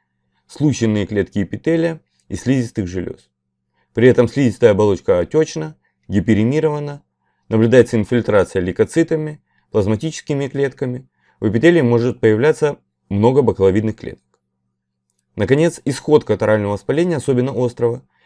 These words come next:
практически всегда благоприятный. При хроническом воспалении могут развиваться атрофические или, наоборот, гипертрофические изменения слизистой оболочки. В качестве иллюстрации на данном макропрепарате представлен желудок.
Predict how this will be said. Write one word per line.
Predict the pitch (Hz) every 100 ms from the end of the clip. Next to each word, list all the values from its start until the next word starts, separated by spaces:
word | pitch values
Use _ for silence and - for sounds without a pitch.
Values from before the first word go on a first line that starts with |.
| _
практически | - 98 143 175 - 127
всегда | 113 92 127
благоприятный. | 110 98 95 92 82 - - - _ _ _ _ _ _ _ _ _ _ -
При | 127
хроническом | 120 113 101 - 139
воспалении | 135 131 151 151 151 131
могут | 139 147 127
развиваться | 117 117 113 101 104
атрофические | 98 - - 117 - 127 160 165 _ _ _ -
или, | 151 156
наоборот, | 151 151 131 98
гипертрофические | 92 139 127 104 - 98 - 135 117 - 110
изменения | 90 98 101 143 160 156 - _ _ _
слизистой | - 104 104 110 - 95
оболочки. | 82 - - _ _ _ _ _ _ _ _ _ _ _ _
В |
качестве | - 131 - 147 147
иллюстрации | 135 - 160 175 -
на | 139 104
данном | 123 123 117
макропрепарате | 117 110 104 107 131 123 120
представлен | 90 - 117 107 104
желудок. | 90 85 82 - _